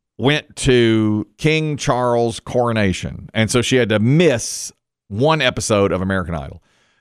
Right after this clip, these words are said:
They brought in Alanis Morissette to do that show. Uh, Lionel Richie was out as well,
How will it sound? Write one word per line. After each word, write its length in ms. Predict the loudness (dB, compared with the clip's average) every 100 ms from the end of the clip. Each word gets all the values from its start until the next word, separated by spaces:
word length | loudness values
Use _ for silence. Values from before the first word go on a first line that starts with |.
| -2
They 200 | 0 0
brought 480 | 0 2 2 0 -2
in 440 | 0 2 2 -2 -2
Alanis 520 | -2 0 0 0 -2 -2
Morissette 680 | 0 0 -2 -2 -2 -2 -8 _
to 100 | -4
do 600 | 0 2 4 4 0 -4 -8 -2
that 280 | -2 -2
show. 440 | -4 -6 -6 -12 -16 _ _ _ -2
Uh, 140 | 0
Lionel 300 | 0 0 2
Richie 240 | 2 0 -2
was 120 | 0
out 200 | 2 2
as 100 | 0
well, 480 | 2 2 2 0